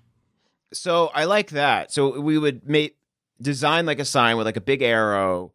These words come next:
and maybe, like, we could, we could do, like, a little picture on it too. Um, and it would be just kinda like, hang this up against, like, a blank wall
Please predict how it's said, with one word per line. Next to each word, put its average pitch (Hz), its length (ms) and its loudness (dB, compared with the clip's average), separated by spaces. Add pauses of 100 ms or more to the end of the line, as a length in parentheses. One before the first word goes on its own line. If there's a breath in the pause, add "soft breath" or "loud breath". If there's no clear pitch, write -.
(360)
and 117 140 -2
maybe, 131 220 2
like, 131 120 2
we 190 100 -2
could, 208 140 -6
we 214 100 -2
could 190 140 -8
do, 240 160 0
like, 196 160 0
a 139 60 -2
little 139 260 0
picture 127 380 -2
on 107 160 2
it - 100 -10
too. 104 600 0
Um, 113 340 0
and 131 80 -2
it 135 60 2
would 131 100 -2
be 147 120 0
just 139 160 -6
kinda 147 120 2
like, 135 220 -2
hang 175 260 2
this 185 160 -4
up 170 160 2
against, 151 240 -2
like, 143 120 0
a 139 40 -2
blank 127 320 0
wall 131 640 -2